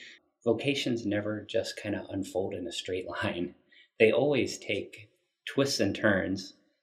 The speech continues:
and lead us into periods of darkness and dryness and confusion sometimes. How, how can God be at work in this, what I'm experiencing right now? Um,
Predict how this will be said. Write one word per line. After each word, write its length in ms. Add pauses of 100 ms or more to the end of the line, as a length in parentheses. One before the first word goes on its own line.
(160)
and 180
lead 200
us 160
into 160
periods 480
of 120
darkness 460
and 140
dryness 640 (100)
and 180
confusion 600
sometimes. 680
How, 300
how 340
can 280 (440)
God 160
be 140
at 160
work 320
in 240
this, 340
what 140
I'm 80
experiencing 680
right 200
now? 920
Um, 420